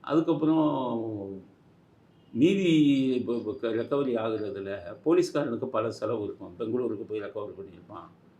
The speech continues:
பாம்பேக்கு போய் பண்ணியிருப்பான், கார் எடுத்துட்டு போவான், அந்த செலவீனங்கள் இருக்கு. அதையும் அதுல தான் எடுப்பாங்க. இதை நான் புஸ்தகமே எழுதியிருக்கேன், ரெக்கவரி ஜுவல்ஸ் எப்படி எப்படியெல்லாம் தப்பு நடக்குது. அப்ப பப்ளிக்குக்கு ரெக்கவரி கொடுக்குறாங்க,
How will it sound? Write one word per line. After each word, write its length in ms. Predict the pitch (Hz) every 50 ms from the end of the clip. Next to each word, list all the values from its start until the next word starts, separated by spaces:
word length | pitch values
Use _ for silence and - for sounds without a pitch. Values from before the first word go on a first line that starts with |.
| _ _ - 98
பாம்பேக்கு 400 | 107 120 135 131 131 113 113 95
போய் 180 | 101 98 98 98
பண்ணியிருப்பான், 520 | 95 92 92 90 90 - 92 90 87 -
கார் 300 | - 104 107 120 131 123
எடுத்துட்டு 320 | 120 117 101 - 98 95 92
போவான், 460 | 82 - 87 82 87 85 85 87 -
அந்த 300 | - - 127 151 151 160 147 -
செலவீனங்கள் 580 | 143 131 143 143 135 123 117 107 101 101 -
இருக்கு. 340 | - - - _ - - - - _ _ _ _ _ _ _ _
அதையும் 360 | - 110 113 131 135 139 135
அதுல 200 | 120 107 107 110
தான் 180 | 101 101 110 117
எடுப்பாங்க. 420 | 110 - - - - - - - - - - - _ _ _ _ - _ _ _ _ _ _ _ _ _ _ _ -
இதை 140 | 127 127 131
நான் 160 | 131 131 127
புஸ்தகமே 440 | 135 131 - - 165 160 147 143 143
எழுதியிருக்கேன், 600 | 127 113 101 92 92 98 - - - - - - - _ _ _ _ -
ரெக்கவரி 680 | - 101 117 113 113 135 139 127 120 117 113 107 101 95 95
ஜுவல்ஸ் 300 | 113 113 127 123 120 -
எப்படி 260 | - 101 98 101 104
எப்படியெல்லாம் 500 | 107 104 - 104 101 101 95 104 107 104 -
தப்பு 260 | 107 98 - - 101
நடக்குது. 420 | 101 98 95 90 _ - - - - - _ _ _ _ _ _ _ _ _ _
அப்ப 260 | - 165 165 - 208 175 160 160 180 202 233 202 - - _ _ _ _ _ _ _ _ _ _ _ _ - -
பப்ளிக்குக்கு 500 | 131 151 160 180 175 147 160 147 147 147
ரெக்கவரி 400 | 131 135 131 156 151 143 131 120
கொடுக்குறாங்க, 540 | 113 117 110 101 104 98 90 85 80 -